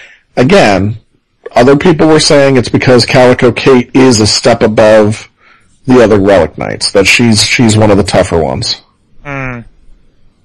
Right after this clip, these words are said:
Speaker 2: What if you were, like, playing Doctrines? Would, would the Doctrine Questing Knight be able to get away from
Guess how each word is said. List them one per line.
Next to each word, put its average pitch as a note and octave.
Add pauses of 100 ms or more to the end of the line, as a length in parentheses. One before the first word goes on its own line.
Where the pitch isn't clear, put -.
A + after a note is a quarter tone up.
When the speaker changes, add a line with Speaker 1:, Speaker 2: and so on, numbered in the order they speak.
(600)
Speaker 2:
What F#3+
if A3+
you A3+
were, G#3
like, F#3+
playing F3+
Doctrines? C3
Would, D3+ (540)
would F3
the F#3+ (120)
Doctrine E3+ (140)
Questing E3
Knight D#3
be D#3+
able D3+
to D3+
get D3+
away D3
from C#3